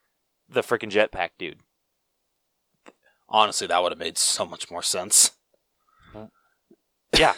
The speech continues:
Speaker 1: right? And what was up with the, the kid, like, I don't understand why Wheels was in a wheelchair. <laughs>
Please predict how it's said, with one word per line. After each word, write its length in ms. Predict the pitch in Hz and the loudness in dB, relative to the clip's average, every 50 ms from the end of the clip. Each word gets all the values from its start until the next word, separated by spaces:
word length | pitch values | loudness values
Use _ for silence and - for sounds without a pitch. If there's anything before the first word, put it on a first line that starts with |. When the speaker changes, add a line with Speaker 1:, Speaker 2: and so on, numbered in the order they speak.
| - - - | -2 2 6
Speaker 1:
right? 320 | 117 131 170 190 - - - - - | 6 6 6 6 0 -8 -10 4 4
And 140 | 175 156 147 | 4 8 10
what 180 | 190 262 269 | 8 8 8
was 160 | 277 254 214 | 6 6 6
up 140 | 262 247 - | 6 6 6
with 160 | 247 208 120 - | 4 -2 4 6
the, 160 | 208 214 - _ | 6 6 6 _
the 180 | _ 175 - 208 | _ 2 2 2
kid, 360 | - - - 233 226 220 - - | 2 2 -2 0 2 2 2 2
like, 180 | 180 185 175 - _ _ _ _ _ _ _ _ _ _ _ _ _ _ _ _ _ _ _ _ _ _ _ _ _ _ _ _ _ _ _ - 151 | 2 0 0 0 _ _ _ _ _ _ _ _ _ _ _ _ _ _ _ _ _ _ _ _ _ _ _ _ _ _ _ _ _ _ _ 2 4
I 100 | 180 208 | 4 6
don't 220 | 214 220 208 196 | 6 6 6 4
understand 560 | 208 196 185 - - - 180 165 165 156 123 113 | 4 2 0 -4 -2 0 0 0 0 0 0 4
why 580 | 123 135 131 139 147 151 151 147 147 139 - _ _ _ _ _ _ _ _ _ _ _ _ - | 4 6 6 6 4 2 2 0 -2 -6 -8 _ _ _ _ _ _ _ _ _ _ _ _ -18
Wheels 560 | 131 123 120 123 120 131 151 160 151 - - | -12 -6 -4 0 0 2 2 2 0 -2 -2
was 160 | 135 131 127 | -4 -2 -2
in 100 | 139 131 | -2 -4
a 40 | 123 | -2
wheelchair. 600 | 117 120 117 113 107 - - 98 87 80 - _ _ _ _ _ _ _ - | 0 2 2 2 2 0 -4 -6 -6 -6 -10 _ _ _ _ _ _ _ -12
<laughs> 60 | - | -12